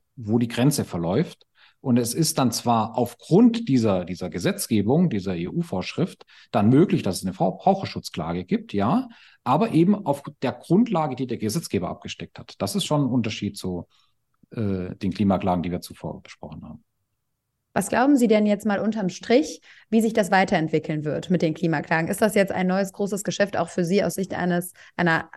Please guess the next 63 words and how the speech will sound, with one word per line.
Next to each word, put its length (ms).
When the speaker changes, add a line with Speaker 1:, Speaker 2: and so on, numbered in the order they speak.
Speaker 2:
Kanzlei, 720
auch 140
als, 320
als 180
einzelner 460
Anwalt? 480
Ist 160
das 140
wirklich 240
was, 180
wo 40
Sie 140
sagen, 220
ja, 240
lohnt 240
sich 120
schon, 300
sich 140
da 100
zu 100
spezialisieren, 840
weil 320
das 240
wird 160
immer 280
mehr 540
und 340
da 400
sieht 180
man 120
jetzt 160
auch 80
keinen 220
Trend, 200
dass 100
das, 320
dass 140
die 140
Unternehmen 680
da 200
ein 220
wirksames 420
Mittel 240
gegen 200
finden, 220
weil 120
wie 100
Sie 120
schon 160
sagen, 400
in 100
vi-, 200
in 420
vielen 320
Fällen 260
betrifft 300
es 80
ja 100
wirklich 220
den 160
Kern 220
des 120
Geschäfts. 480